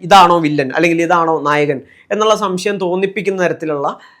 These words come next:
ആ, സംശയങ്ങൾ ഉണ്ടാക്കുന്ന രീതിയിലുള്ള കഥാപാത്രങ്ങളാണ് ഇനി വരാനുള്ളത് എന്നുള്ളതാണ്.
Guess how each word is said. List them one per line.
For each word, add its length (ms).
ആ, 640
സംശയങ്ങൾ 500
ഉണ്ടാക്കുന്ന 460
രീതിയിലുള്ള 760
കഥാപാത്രങ്ങളാണ് 760
ഇനി 180
വരാനുള്ളത് 680
എന്നുള്ളതാണ്. 400